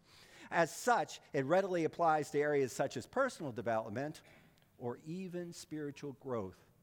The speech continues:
And I think most of you are familiar because cutting across all age groups, genders, and ethnicities, one source has eighty-three percent of the people in the United States playing video games.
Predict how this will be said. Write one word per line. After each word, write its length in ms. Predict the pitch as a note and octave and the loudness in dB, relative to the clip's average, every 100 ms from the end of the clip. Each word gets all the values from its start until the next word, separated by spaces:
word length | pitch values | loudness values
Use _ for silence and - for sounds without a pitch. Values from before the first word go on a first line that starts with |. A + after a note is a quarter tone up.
| _ _ _ _ _ - | _ _ _ _ _ -8
And 80 | F#3+ | -6
I 80 | |
think 220 | A#3+ B3+ G3+ | -4 -6 -4
most 280 | A3 A3+ | -6 -4
of 80 | F#3 | -6
you 140 | F#3 E3+ | -2 0
are 100 | C#3+ | 0
familiar 680 | D3+ D#3 A3 A3 C3 F#2 - - - _ - | -2 0 2 2 0 -2 -8 -20 -20 _ -4
because 680 | D3+ - F3+ D#3 D3+ C#3 - _ | -2 0 2 4 2 0 -6 _
cutting 300 | - A3 G#3 | 0 2 2
across 400 | F3+ - F3 D3+ | -2 2 4 2
all 280 | - E3+ G3+ | 2 4 4
age 300 | G3 G#3 E3 | 4 2 0
groups, 340 | G3+ G3+ F3+ - | -2 -2 -2 -2
genders, 480 | E3+ F#3+ G3 G3 E3 | 0 2 4 4 2
and 100 | D3+ | 2
ethnicities, 760 | E3 F3+ F3+ - F3+ G3 F3+ | 2 2 -2 0 -2 -2 -4
one 220 | D#3+ G3+ | -2 -2
source 320 | F#3 F3 D#3+ - | -2 -2 0 2
has 240 | C#3+ B2 - - | 2 0 -10 -6
eighty-three 680 | G3 A3+ A3+ A3+ F#3+ G3+ G3+ | -2 0 0 -4 -4 -4 -4
percent 420 | F3 E3 - E3 B2+ | -2 -2 0 0 0
of 60 | |
the 80 | A#2+ | -2
people 320 | - D#3 D3 | -2 -4 -4
in 80 | C3+ | -4
the 40 | |
United 360 | C3+ C3+ C3 B2 | -4 -2 -2 -4
States 320 | - C3+ G#2 | -4 -4 -4
playing 400 | - A2 A#2 G#2 | -6 -6 -6 -8
video 320 | A2+ A2+ G#2 | -6 -4 -6
games. 440 | F2+ F#2+ F2 - | -6 -10 -12 -18